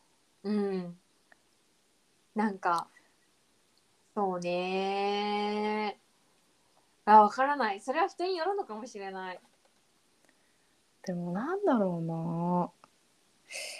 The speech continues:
Speaker 2: うーん。
Speaker 1: なんでなんだろうね。なんか、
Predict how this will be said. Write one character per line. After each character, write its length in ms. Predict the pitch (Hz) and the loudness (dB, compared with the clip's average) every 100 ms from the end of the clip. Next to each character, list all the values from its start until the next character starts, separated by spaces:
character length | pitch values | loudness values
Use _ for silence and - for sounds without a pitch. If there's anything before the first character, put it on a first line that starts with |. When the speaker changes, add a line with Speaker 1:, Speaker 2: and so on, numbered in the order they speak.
| - - _ _ _ _ _ _ _ _ _ _ _ _ _ _ _ _ - | -18 -20 _ _ _ _ _ _ _ _ _ _ _ _ _ _ _ _ -8
Speaker 2:
う 40 | |
ー 20 | 165 | -6
ん。 640 | 160 160 160 160 156 160 | -4 -6 -6 -6 -6 -4
Speaker 1:
な 120 | 165 | -4
ん 60 | 392 | -2
で 80 | |
な 140 | 233 190 | -4 -6
ん 40 | |
だ 80 | 175 | -6
ろ 100 | 165 | -10
う 20 | |
ね。 200 | 170 180 | -12 -12
な 80 | 233 | -12
ん 40 | |
か、 100 | 240 | -10